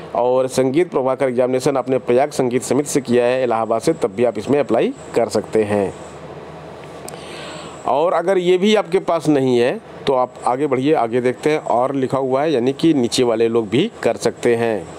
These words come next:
अब अगर आपके पास डिग्री डिप्लोमा जो यहाँ पे लिखा हुआ है प्राचीन कला केंद्र चंडीगढ़ का डिग्री डिप्लोमा, वो यहाँ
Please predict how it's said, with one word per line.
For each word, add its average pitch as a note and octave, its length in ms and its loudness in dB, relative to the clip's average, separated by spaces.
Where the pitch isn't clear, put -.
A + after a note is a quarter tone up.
अब G3 200 0
अगर F3 340 0
आपके E3 340 2
पास C3 580 -2
डिग्री D3 400 2
डिप्लोमा D3+ 440 0
जो D3 140 0
यहाँ C#3 200 0
पे D3 120 -2
लिखा C3+ 260 0
हुआ A#2+ 300 0
है B2 220 0
प्राचीन D3 500 2
कला C#3+ 260 0
केंद्र D#3 400 0
चंडीगढ़ D#3 640 2
का B2 180 0
डिग्री A#2 300 -2
डिप्लोमा, B2 440 2
वो D3 240 4
यहाँ C#3 260 0